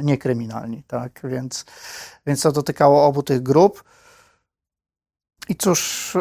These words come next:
cóż można dodać? No to eksplodowało, to eksplodowało w dziewięćdziesiątym roku i później wszystkie reformy, które na początku lat dziewięćdziesiątych zaistniały, no w dużej mierze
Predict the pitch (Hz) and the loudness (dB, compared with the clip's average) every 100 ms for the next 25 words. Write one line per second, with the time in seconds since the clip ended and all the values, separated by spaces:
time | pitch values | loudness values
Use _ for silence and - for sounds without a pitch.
0 | - - 175 156 147 147 131 120 127 160 | -4 -2 0 2 4 6 6 4 4 2
1 | - 233 247 - 240 247 247 208 143 - | 2 4 4 4 4 6 6 6 6 4
2 | 156 180 180 175 180 160 160 147 160 156 | 0 2 4 6 6 4 2 -2 -4 -2
3 | 156 135 127 156 170 185 165 165 180 156 | 2 2 2 4 6 6 2 -2 -4 -2
4 | 165 147 - 175 - 175 156 - 202 165 | -2 -2 -4 -4 2 4 4 4 4 4
5 | 147 - 151 143 143 151 156 143 151 143 | 0 0 0 2 4 2 0 0 0 0
6 | 143 147 135 160 143 151 156 147 - 143 | 0 0 0 -2 -2 0 2 2 0 2
7 | 139 156 180 170 160 160 165 170 180 170 | 6 8 6 4 -2 -6 0 2 2 2
8 | 156 165 175 175 208 | 2 6 6 6 0